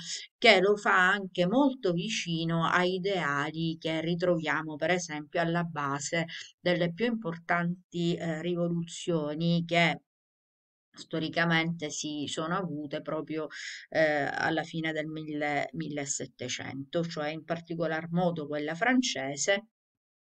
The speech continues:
alla quale lo stesso Foscolo si ispira per trarre, eh, le ideologie che poi saranno alla base del suo stesso impegno politico.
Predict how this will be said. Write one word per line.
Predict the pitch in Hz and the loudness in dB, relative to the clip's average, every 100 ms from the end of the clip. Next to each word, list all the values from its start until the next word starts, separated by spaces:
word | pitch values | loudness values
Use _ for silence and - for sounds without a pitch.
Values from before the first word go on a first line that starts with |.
| _ _ | _ _
alla | 175 165 160 | 2 2 4
quale | 220 294 185 160 147 | 6 8 6 4 0
lo | 160 | -4
stesso | - - 170 165 - 160 | -8 -2 -2 -2 -4 -4
Foscolo | 165 196 190 - 160 151 | 0 0 0 -2 -2 -2
si | - 170 | -4 -2
ispira | 180 - - 190 165 175 175 - - - - | -2 -4 -8 -6 -4 -2 -2 -4 -10 -14 -16
per | - 262 262 - | -2 0 0 -2
trarre, | 196 170 151 165 170 156 151 | 4 4 4 -2 0 0 0
eh, | - 156 139 | -2 -4 -4
le | - 170 170 | 2 4 4
ideologie | - 170 170 185 226 220 180 151 156 196 208 | 2 0 2 2 2 -2 -6 -4 0 2 0
che | 202 190 | -4 -6
poi | - 170 | 0 0
saranno | 180 190 170 170 170 | 2 2 4 4 4
alla | 175 190 | 4 2
base | 196 117 120 135 - 165 | 0 -6 -8 -8 -4 -4
del | 156 160 147 | -4 -6 -8
suo | - 185 | -4 -2
stesso | 170 - - 143 139 - - 160 151 | -2 -4 -8 -8 -8 -8 -4 -2 -2
impegno | - 175 165 147 143 139 | -2 -2 -2 -4 -4 -6
politico. | 139 135 139 135 - 127 143 | -6 -8 -8 -12 -16 -12 -10